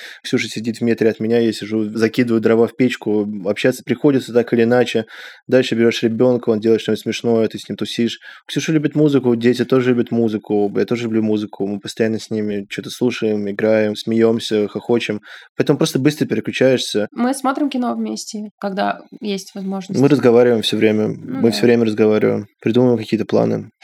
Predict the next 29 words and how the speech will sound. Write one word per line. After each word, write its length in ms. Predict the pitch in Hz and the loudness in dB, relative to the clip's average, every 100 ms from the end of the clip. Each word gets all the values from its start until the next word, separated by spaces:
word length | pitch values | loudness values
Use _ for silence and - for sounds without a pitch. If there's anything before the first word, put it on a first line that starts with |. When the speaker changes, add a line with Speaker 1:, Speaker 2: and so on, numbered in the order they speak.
| - - | -16 -2
Speaker 2:
Мне 260 | 240 285 | 0 2
ещё 200 | 330 302 | 2 2
очень 260 | 302 294 262 | 0 0 -2
нравится, 500 | 247 359 392 - 233 | 0 0 -2 -6 -8
что 360 | - 233 226 | -4 -2 -2
в 80 | 220 | -4
целом, 540 | - 285 370 339 240 214 | -4 0 2 2 0 -4
когда 240 | - 196 220 | -8 -2 -2
ты 80 | 220 | -2
так 160 | - 202 | -6 -4
далеко 460 | 220 233 240 233 202 | -2 -4 -4 -2 -2
от 220 | 196 - | -4 -8
кучи 280 | - 214 - | -8 -6 -8
классных 360 | - 202 185 190 - | -10 -10 -10 -12 -10
людей, 280 | 185 220 | -8 -2
<laughs> 800 | 415 - 254 - - - - 311 | -2 0 -2 -2 -10 -12 -14 -12
то 120 | - 202 | -6 -6
можно, 640 | 202 240 254 233 208 214 269 | -4 -4 -2 -2 -2 -6 -8
на 100 | 233 | -10
самом 220 | 208 226 226 | -6 -4 -4
деле, 140 | 220 | -6
сосредоточиться 680 | - - 208 202 254 247 - | -10 -8 -8 -4 -6 -6 -10
на 80 | 196 | -10
творчестве 540 | 190 214 269 285 - 190 | -8 -6 -6 -6 -8 -8
или 80 | 190 | -6
на 100 | 196 | -8
каком-то 520 | 202 196 196 208 196 _ _ | -8 -8 -8 -8 -12 _ _
внутреннем 800 | 208 226 - 190 185 180 180 190 | -6 -6 -6 -6 -4 -6 -8 -10
процессе. 640 | - 190 202 254 - 220 | -12 -10 -6 -6 -8 -12